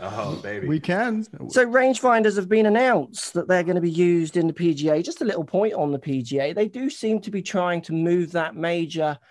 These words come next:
Speaker 3: like, that. It, I, what I quite like, and I don't know what your feelings are as an onlooker, 'cause it's certainly out of the four majors, I would say it's fair to say that the P G A is struggling to compete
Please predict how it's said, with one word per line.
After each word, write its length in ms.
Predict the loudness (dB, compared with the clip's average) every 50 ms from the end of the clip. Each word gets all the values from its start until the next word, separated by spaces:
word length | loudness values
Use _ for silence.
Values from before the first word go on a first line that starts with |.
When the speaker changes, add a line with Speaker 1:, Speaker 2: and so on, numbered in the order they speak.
| _ _ _ _ _ _ -4
Speaker 3:
like, 180 | -2 -2 2
that. 240 | 2 2 2 2 0
It, 200 | -6 -6 -6 -6 -2
I, 160 | -2 -2 -2
what 200 | -2 -2 -2 -2
I 40 | -2
quite 240 | -2 -2 -2 0
like, 280 | 2 2 2 2 0 0
and 80 | -2 -2
I 60 | -2
don't 120 | -2 -2
know 100 | -2 -2
what 120 | -2 0 0
your 180 | 0 0 0
feelings 460 | 0 -2 -2 -2 0 0 -2 -2 -2
are 280 | -2 -2 0 0 0 0
as 140 | 0 -2 -2
an 100 | -2 0
onlooker, 580 | 0 0 0 0 -2 -2 -2 -4 -4 -4 -4 -6 -8
'cause 180 | -8 -6 -6
it's 180 | -8 -8 -10 -18
certainly 680 | -20 -16 -8 -2 0 0 0 0 0 0 0 0 0
out 180 | 0 0 -2 -4
of 120 | -6 -8
the 80 | -8 -10
four 280 | -8 -6 -4 -2 0 0
majors, 440 | 2 2 0 0 -2 -4 -4 -2 0
I 160 | 0 0 0
would 180 | -2 -4 -8 -8
say 240 | -4 -2 -2 -2
it's 180 | -4 -6 -10 -10
fair 300 | -4 -2 0 0 0 0
to 80 | -2 -6
say 220 | -8 -4 -4 -4
that 100 | -4 -6
the 80 | -10 -8
P 200 | -4 -4 -2 -2
G 140 | 0 0 0
A 260 | 0 0 -2 -4 -4 -2
is 480 | 0 2 2 2 0 -4 -10 -14 -18 _ _ _ _ _ _ _ _ _ _ _ _ _ _ _ _ _ _ -12
struggling 720 | -10 -10 -6 -2 2 2 2 2 2 0 -2 -2 -2 -4 -6
to 100 | -6 -6
compete 560 | -4 -4 -6 -6 -4 -2 -2 -2 -2 -4